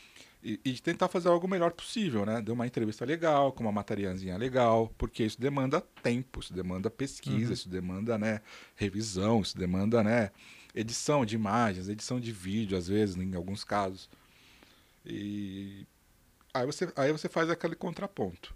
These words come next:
Speaker 1: Eu vou priorizar quantidade ou vou priorizar qualidade?
Speaker 2: Uhum.
Speaker 1: E, e às vezes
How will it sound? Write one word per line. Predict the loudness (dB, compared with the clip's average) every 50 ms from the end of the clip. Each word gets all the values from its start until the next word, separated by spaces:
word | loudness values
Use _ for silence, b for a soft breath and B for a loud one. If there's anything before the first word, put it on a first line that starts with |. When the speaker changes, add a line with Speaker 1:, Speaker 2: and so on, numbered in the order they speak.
| -8 -4
Speaker 1:
Eu | -4 -4 -4
vou | -4 -4 -4 -4 -4 -6 _ _
priorizar | -4 0 2 4 4 2 0 -2 -2 -4 -4 -6 _
quantidade | -12 -10 -8 -8 -8 -10 -12 -12 -8 -6 -6 -4 -4 -4 -6 -6 -10 -12 -10 -8
ou | -6
vou | -6 -6 -6
priorizar | -6 -4 -4 -4 -4 -4 -4 -4 -4 -4 -6
qualidade? | -6 -6 -6 -6 -6 -8 -8 -4 -4 -4 -4 -4 -8 -14 -18 -18 _ -10 -6 -4
Speaker 2:
Uhum. | -2 -2 -2 -2 -4 -6 -10 B B B B B B B B B B -20 -16 -8 -2
Speaker 1:
E, | 0
e | 0
às | 0 0 -2 -2
vezes | 0 0 0 0 0 -2 -4 -6 -6 -6 -8 -8 -10 -10 -14